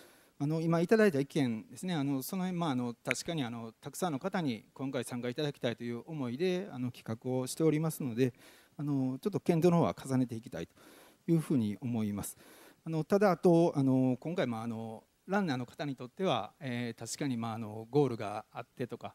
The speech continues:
あと途中声援あってっていうのが、えー、本来のマラソンで、あの、まあ、オンラインマラソンは、まあ、全く別物だというご意見、あの、確かに、あの、そういうご意見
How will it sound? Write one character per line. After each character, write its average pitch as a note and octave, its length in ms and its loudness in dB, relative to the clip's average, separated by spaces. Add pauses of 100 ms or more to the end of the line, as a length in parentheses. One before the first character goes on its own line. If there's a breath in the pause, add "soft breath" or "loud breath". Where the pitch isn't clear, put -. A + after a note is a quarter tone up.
あ - 60 -20
と B2+ 120 -12
途 B2 140 -8
中 A#2+ 220 -6
声 D3 160 -4
援 B2+ 260 0
あ G2+ 40 -6
っ - 40 -12
て - 180 -10
っ - 20 -4
て - 160 -10
い F3 100 0
う F#3+ 60 0
の D#3 320 -4
が、 F#3+ 340 0
え A#2+ 800 0
ー、 - 20 -20 (360 loud breath)
本 C#3+ 160 2
来 A#2 180 0
の G#2+ 60 -6
マ A#2 140 -4
ラ A#2+ 100 0
ソ B2 160 -8
ン G#2+ 80 -10
で、 G#2 200 -14
あ D#3 80 -4
の、 D3 100 2
ま D3 100 2
あ、 C3+ 60 0
オ - 20 0
ン B2 140 0
ラ A#2 80 -2
イ - 20 0
ン B2+ 60 0
マ D3 80 -2
ラ C#3+ 100 -2
ソ B2+ 100 -6
ン A2+ 220 -8
は、 F3 140 -2
ま C3+ 220 0
あ、 A2 200 -10
全 A#2+ 100 -6
く A2+ 80 -14
別 A#2 240 -8
物 A#2 180 -6
だ A2 140 -10
と - 80 -20 (400 soft breath)
い G3 140 -6
う F3 80 -2
ご C#3 120 2
意 C3 60 0
見、 A2 240 -6
あ - 20 -10
の、 A#2 760 -6 (380)
確 - 180 -2
か C3 80 -2
に、 G#2 260 -8
あ B2+ 80 -8
の、 A#2 120 -6
そ A#2+ 180 -4
う A#2+ 40 -2
い A#2+ 80 -2
う A#2 100 -4
ご A#2 120 -4
意 A2 40 -6
見 A#2 360 -8